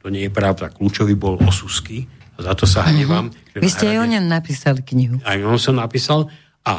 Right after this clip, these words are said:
Speaker 1: teraz mám, mám list, e, poslanca S N S, ktorý bol na mierovej konferencii, kde konštatuje, že Kriste Pane, tá budova, kde sídli Šrobár na brehu Dunaja, hej, tam sídla prvá vláda,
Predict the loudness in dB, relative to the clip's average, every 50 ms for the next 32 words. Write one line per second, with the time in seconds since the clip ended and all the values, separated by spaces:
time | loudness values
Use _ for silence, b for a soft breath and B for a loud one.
0 | -6 b b b _ -2 0 0 0 0 -2 -4 -6 -2 0 2 2 2 0 0
1 | -2 -2 -2 0 0 0 0 0 -2 0 2 2 4 4 2 0 -2 -2 -2 -2
2 | -2 0 0 0 2 2 2 0 0 2 2 2 2 4 2 2 0 0 0 0
3 | 0 0 0 0 -2 -2 0 0 -2 -2 -2 0 0 0 2 2 2 0 2 2
4 | 0 0 0 0 0 2 2 0 -2 -2 0 0 0 0 0 -2 -2 -2 -2 0
5 | -2 -2 -2 -4 -4 -4 -2 0 -2 -2 -4 B B B B B B B 0 2
6 | 2 2 2 0 0 0 2 0 2 2 0 0 -2 -6 -8 -4 -4 -2 0 0
7 | 0 2 2 2 2 0 0 -2 -4 -10 -10 -6 -6 -4 -4 -2 0 0 0 0
8 | 0 0 0 0 0 -2 -4 -6 -4 0 2 2 2 2 0 0 0 0 -2 -2
9 | -2 -4 -2 0 0 2 2 2 0 0 -2 -4 -2 0 2 2 2 2 0 -4
10 | -14 _ _ _ -6 -6 -4 -4 -4 -4 -4 -4 -4 -4 -4 -2 0 0 0 0
11 | -2 -2 -4 -2 0 2 2 2 2 2 0